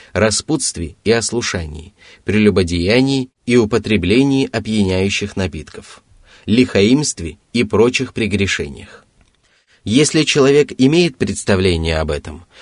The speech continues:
то он может совершать то, что ему приказано совершать, и избегать того,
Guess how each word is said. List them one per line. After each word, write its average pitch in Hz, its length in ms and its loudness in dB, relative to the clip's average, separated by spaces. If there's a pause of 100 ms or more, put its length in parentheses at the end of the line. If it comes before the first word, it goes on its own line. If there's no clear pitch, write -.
(160)
то 117 140 6
он 143 80 6
может 135 360 0
совершать 104 560 0
то, 135 240 0 (120)
что - 200 -4
ему 117 260 2
приказано 92 600 -2
совершать, 80 680 -6 (220)
и 123 160 4
избегать 95 500 0
того, 95 380 0